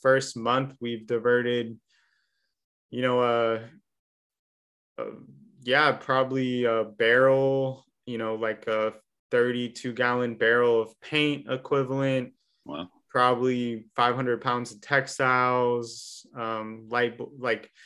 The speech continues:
Speaker 1: probably fifty or a hundred pounds of batteries. It's crazy
Speaker 2: Wow.
Speaker 1: how many <laughs> batteries. And some of our commercial clients, like, these offices,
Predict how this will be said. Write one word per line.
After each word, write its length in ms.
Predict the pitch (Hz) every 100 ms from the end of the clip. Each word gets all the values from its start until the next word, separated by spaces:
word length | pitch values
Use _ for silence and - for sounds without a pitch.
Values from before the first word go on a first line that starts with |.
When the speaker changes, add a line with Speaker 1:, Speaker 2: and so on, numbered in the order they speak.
| - _
Speaker 1:
probably 500 | - 247 190 175 208 - _ _ _ _ _ _ _ _ _ _ _ _
fifty 520 | 147 160 - 139 131 127
or 120 | 113
a 60 |
hundred 340 | 107 135 127 113
pounds 300 | 131 127 120
of 160 | 101
batteries. 680 | - 101 120 117 107 104 104 110
It's 340 | 104 - _ _
crazy 420 | - 131 123 117
Speaker 2:
Wow. 60 | 120
Speaker 1:
how 120 | 127
many 200 | 120 117
<laughs> 140 | 107 117
batteries. 460 | 135 120 117 113 - - - -
And 200 | 156 180
some 200 | 208 233
of 120 | 226
our 140 | 202
commercial 680 | 151 156 127 135 - 165 139
clients, 520 | - 139 170 156 120
like, 160 | 127 113
these 200 | 131 120
offices, 1080 | 120 117 170 - 123 - 120 117 110 107